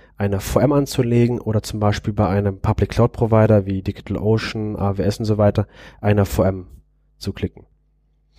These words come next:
Da gibt's, also es gibt da super viele Configuration Management Systeme, die eben das tun.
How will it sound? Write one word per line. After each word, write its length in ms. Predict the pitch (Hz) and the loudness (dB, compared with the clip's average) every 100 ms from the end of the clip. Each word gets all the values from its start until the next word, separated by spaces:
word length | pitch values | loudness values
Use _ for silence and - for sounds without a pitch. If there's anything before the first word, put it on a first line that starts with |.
| - - | -16 -8
Da 80 | 107 | -2
gibt's, 360 | 127 - - - | -2 -2 -8 -6
also 100 | 113 | -4
es 80 | 110 | -2
gibt 200 | - - | -4 2
da 100 | 117 | 2
super 260 | 123 143 113 | 2 0 -2
viele 440 | - 147 139 120 | 2 4 6 4
Configuration 580 | - 127 117 120 123 135 | 2 -10 -2 0 2 0
Management 220 | 127 127 | -4 -4
Systeme, 420 | 123 - 131 131 | -4 -2 0 0
die 440 | 117 117 110 110 107 - | -2 -2 0 0 -2 -6
eben 320 | 87 123 131 | -2 2 2
das 460 | 117 120 - - - | 4 2 2 -6 -8
tun. 360 | - 131 143 | -6 -2 -4